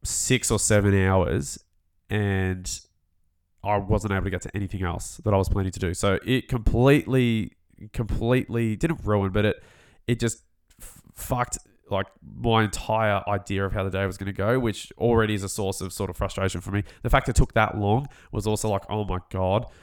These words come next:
And that, that all kind of combined then into this, like, al-, also when I'm working with the money and I c-, you, when you're doing the spreadsheets and the, and the budget stuff and you're, you're playing around and you're seeing exactly what your financial situation is, it's stressful as fuck. So not only then was my perceived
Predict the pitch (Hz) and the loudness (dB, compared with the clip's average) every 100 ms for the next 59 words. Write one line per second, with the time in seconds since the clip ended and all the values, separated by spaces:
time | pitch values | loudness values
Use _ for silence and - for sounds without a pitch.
0 | - - - 117 117 - 117 - 127 143 | -20 -16 -2 0 2 2 2 2 6 6
1 | 151 139 131 117 110 98 110 113 110 104 | 6 4 4 2 -2 2 4 6 4 0
2 | 101 104 104 - 104 107 101 98 - - | -2 0 0 -4 -6 -4 0 -2 -2 -4
3 | 95 92 - - - _ - - 147 165 | 0 0 -4 -14 -20 _ -2 2 4 4
4 | 170 165 139 127 113 127 143 131 101 104 | 4 2 2 2 4 4 4 -4 0 2
5 | 110 104 104 - 95 - 147 165 117 117 | 4 2 0 -6 -6 -2 0 0 0 2
6 | 110 - 101 101 - 104 - 101 92 _ | 2 0 0 0 0 -2 -2 -8 -8 _
7 | - 98 92 98 101 92 - 101 95 - | -8 -6 -2 -2 -2 -4 -6 -4 -4 -4
8 | 98 - 104 - - - 117 113 104 98 | -6 -2 -2 -2 -2 2 2 2 2 2
9 | 101 101 - 117 104 98 113 - 127 113 | 0 -2 -2 -4 -4 -2 -2 0 2 2
10 | 101 - 95 92 - - 92 95 90 90 | 0 0 0 0 -2 -6 -6 -4 -4 -4
11 | 98 92 113 - _ _ _ - 113 - | -4 -2 -4 -8 _ _ _ -6 -4 -2
12 | 117 95 - - - - - - - - | -4 -2 -4 -6 -6 -6 -8 -20 -20 -20
13 | - - 120 123 135 151 170 127 123 120 | -20 -2 4 6 8 6 4 4 2 2
14 | 117 113 110 107 104 - 104 - 113 113 | 0 2 2 2 2 2 0 -2 -2 -2
15 | 104 - | -4 -10